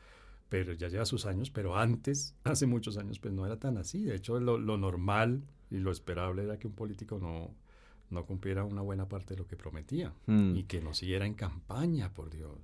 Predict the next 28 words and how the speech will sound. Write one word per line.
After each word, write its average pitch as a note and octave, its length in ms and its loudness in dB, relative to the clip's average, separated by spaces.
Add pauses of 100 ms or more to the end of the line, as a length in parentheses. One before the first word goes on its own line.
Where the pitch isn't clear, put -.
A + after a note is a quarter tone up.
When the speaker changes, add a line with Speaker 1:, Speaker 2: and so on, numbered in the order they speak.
(120)
Speaker 2:
Bueno, C#3+ 320 12
sí, D#3+ 260 4
eso, G#3 400 6
pero C#3+ 380 12
lo, A#2 220 8
también C3 460 6
es D#3 80 4
lo E3+ 100 6
del D#3+ 160 4
tema A#2 220 4
de B2+ 40 2
la C#3+ 100 4
reflexión, A#2 540 2
yo A2+ 140 4
no G#2+ 180 2
sé, E2 380 -2
es A2 100 -6
que, C#3+ 100 2
por C#3 140 2
ejemplo, A#2+ 320 6
yo G#2+ 160 4
no A#2 140 2
sé, C3 160 2
Petro, - 480 0
qué C3+ 80 -2
tanto B2+ 260 0
converse. A2+ 500 2 (720)
Co-, - 160 4